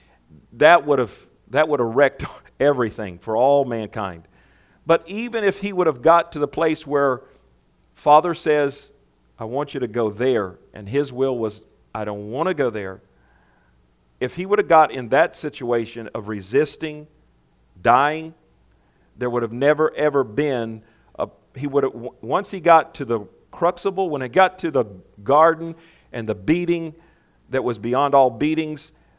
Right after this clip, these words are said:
the willingness of the flesh would have had, it would have trumped him. It would have, it would have played its trump card, and it wouldn't, I, I don't believe it would have happened, even if there was not per se sin. Okay. Are you getting anything?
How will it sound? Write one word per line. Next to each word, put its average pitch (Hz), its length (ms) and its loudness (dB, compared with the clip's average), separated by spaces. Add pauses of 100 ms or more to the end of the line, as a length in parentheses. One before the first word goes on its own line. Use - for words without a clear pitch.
(120)
the 120 100 -2
willingness 151 720 2
of 135 160 -4
the 117 100 -2
flesh 151 640 0 (280)
would 123 100 -2
have 113 100 -2
had, 127 380 2 (220)
it 135 60 2
would 123 120 -2
have 107 140 -4
trumped 123 340 -6
him. 85 140 -16 (360)
It 113 60 -8
would 113 140 -2
have, 110 140 -4 (100)
it 123 80 -4
would 117 120 -2
have 107 100 -6
played 139 280 2
its 113 160 -8
trump - 300 -6
card, 113 340 0 (340)
and 120 80 -4
it 113 80 -4
wouldn't, 104 520 -6
I, 117 280 0
I - 40 -2
don't 113 180 -6
believe 104 300 -6
it 98 80 -6
would 95 160 -6
have 87 100 -12
happened, 95 400 -4 (560)
even 127 220 -4
if 127 80 -2
there 123 100 -2
was 110 160 -4
not 117 340 -4
per 139 200 -2
se 123 300 -6
sin. 104 420 -12 (480)
Okay. 95 280 -12 (2500)
Are 127 80 0
you 127 120 -2
getting 123 320 2
anything? 95 340 -12